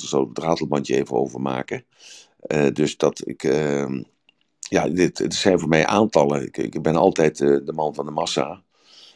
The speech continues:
En de, de man van de, eh, ja, van de simplici-, simplificiteit. Dus het, het simpel maken, zodat meer mensen daar gebruik van kunnen maken.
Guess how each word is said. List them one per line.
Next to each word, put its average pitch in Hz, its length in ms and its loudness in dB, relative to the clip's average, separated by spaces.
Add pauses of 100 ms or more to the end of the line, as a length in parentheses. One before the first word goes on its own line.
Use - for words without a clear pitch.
(160)
En 76 220 0
de, 69 180 4
de 71 120 0
man 67 360 -2
van 71 220 -2
de, 67 420 0
eh, - 420 -10
ja, 82 240 -4
van 73 220 -6
de 69 160 -4
simplici-, - 840 -2 (140)
simplificiteit. 73 1500 0
Dus - 300 -6 (200)
het, - 120 -14
het - 140 -4
simpel 113 380 4
maken, 71 500 0
zodat 78 360 2
meer 80 220 4
mensen 73 380 0
daar 73 200 -2
gebruik 87 340 -2
van - 100 -16
kunnen 64 240 -4
maken. 62 380 -10